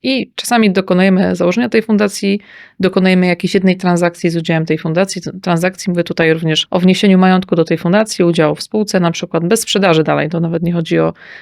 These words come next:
o tego typu transakcje, ale rzeczywiście ulokujemy tam udziały w naszym podmiocie i trochę o tym podmiocie zapominamy. Później się okazuje rzeczywiście, że to jednak też jest podmiot, który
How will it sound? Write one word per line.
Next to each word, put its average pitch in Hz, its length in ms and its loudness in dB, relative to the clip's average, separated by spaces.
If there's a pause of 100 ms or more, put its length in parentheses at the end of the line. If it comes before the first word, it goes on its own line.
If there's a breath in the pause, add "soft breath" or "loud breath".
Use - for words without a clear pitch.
(100)
o 196 80 -4
tego 233 220 2
typu 190 200 -2
transakcje, 190 440 0
ale 190 100 2
rzeczywiście 196 480 -2 (480 loud breath)
ulokujemy 208 480 2
tam 190 200 2
udziały 175 320 2
w 170 40 -6
naszym 170 260 -2
podmiocie 220 500 0 (400 soft breath)
i 220 120 -8
trochę 226 220 0
o 214 40 2
tym 202 160 0
podmiocie 185 280 0
zapominamy. 170 580 0
Później 208 220 2
się 202 120 0
okazuje 180 360 2
rzeczywiście, 180 420 -2
że 165 80 0
to 175 100 -2
jednak 175 300 0
też - 180 0
jest 196 160 0
podmiot, 170 320 0
który 160 280 2